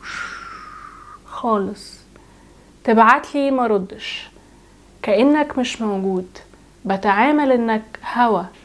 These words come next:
تجاهل تام. طبعًا يعني في ناس بتبقى مبسوطة قوي بفكرة ال-، العتاب، لأنه العتاب بي-، بيبين إنه الشخص باقي عليك، إنما فكرة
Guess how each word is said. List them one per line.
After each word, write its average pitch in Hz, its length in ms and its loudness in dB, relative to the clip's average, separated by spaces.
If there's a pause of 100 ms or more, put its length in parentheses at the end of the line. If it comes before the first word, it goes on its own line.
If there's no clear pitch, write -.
(200)
تجاهل 247 840 2
تام. 190 280 -4 (760)
طبعًا 277 500 4 (1160)
يعني 190 340 4
في 277 200 4
ناس 302 220 6
بتبقى 214 460 4
مبسوطة 214 440 2
قوي 254 160 4
بفكرة 269 500 0
ال-، 202 440 0
العتاب، 196 540 4 (260)
لأنه 202 300 4
العتاب 220 460 4
بي-، 214 240 4
بيبين 208 640 6
إنه 190 240 -2
الشخص 226 380 -2
باقي 208 320 4
عليك، 180 400 -4 (440)
إنما 262 260 8
فكرة 311 460 2